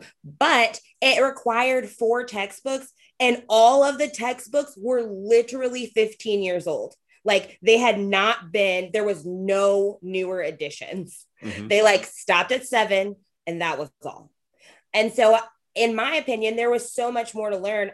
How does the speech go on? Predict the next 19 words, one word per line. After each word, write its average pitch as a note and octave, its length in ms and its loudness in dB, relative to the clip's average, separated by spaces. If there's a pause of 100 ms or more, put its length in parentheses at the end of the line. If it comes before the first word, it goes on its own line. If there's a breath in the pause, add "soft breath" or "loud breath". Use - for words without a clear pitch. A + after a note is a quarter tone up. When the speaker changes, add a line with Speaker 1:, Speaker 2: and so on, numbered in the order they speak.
(100)
Speaker 1:
I G3 120 -4
mean, G3 180 -2
I F#3+ 80 0
was G#3 140 -2
going G3 260 0
into F3+ 160 -4
forensics F3+ 540 -4
at D#3 140 -10
the D#3+ 60 -10
time. D3 360 -8
So E3+ 180 0
the F3+ 160 0
idea F#3 500 0 (260 loud breath)
that F3+ 200 -8
I'm F#3+ 300 -2
learning F#3+ 560 0
about D#3+ 680 -4
mental F3 360 -4
health E3+ 400 -6